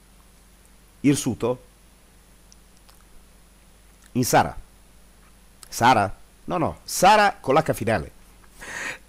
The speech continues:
Si sa, il sagrestano nasconde l'ostia e fra un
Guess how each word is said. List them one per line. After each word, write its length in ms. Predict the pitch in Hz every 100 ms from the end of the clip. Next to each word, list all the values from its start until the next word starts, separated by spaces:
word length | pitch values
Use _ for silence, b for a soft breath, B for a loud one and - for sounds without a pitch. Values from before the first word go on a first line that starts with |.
| - - - - - - - - - - - - - - - - - -
Si 180 | - 120
sa, 360 | - 170 - -
il 140 | 110
sagrestano 760 | - 131 127 170 190 202 202 - - -
nasconde 380 | 110 - 135 120
l'ostia 360 | 98 - 87 B B B
e 200 | - 113 -
fra 240 | - 131
un 220 | 127 120